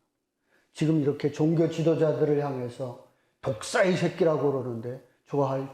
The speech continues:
지도자들이 누가 있겠어요? 또 이 헤롯 대왕에 대해서도 비판을 가해대고 있습니다. 좋아할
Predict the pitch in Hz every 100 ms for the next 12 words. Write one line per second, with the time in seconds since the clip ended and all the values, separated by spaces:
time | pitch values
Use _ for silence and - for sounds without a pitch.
0 | - - 131 127 113 117 123 131 127 165
1 | 165 127 113 _ 117 _ _ _ _ _
2 | _ _ _ _ _ _ _ _ - 202
3 | 175 135 - - _ _ _ 185 185 185
4 | 190 - _ _ _ _ _ _ - 202
5 | 185 180 - - 139 139 147 139 131 131
6 | 123 - 117 113 110 - _ _ _ _
7 | _ - 160 175 - 165 160 165 - -
8 | _ - - 127 151 147 - _ _ _
9 | - - 117 160 127 - 117 117 117 _
10 | _ _ 196 196 180 175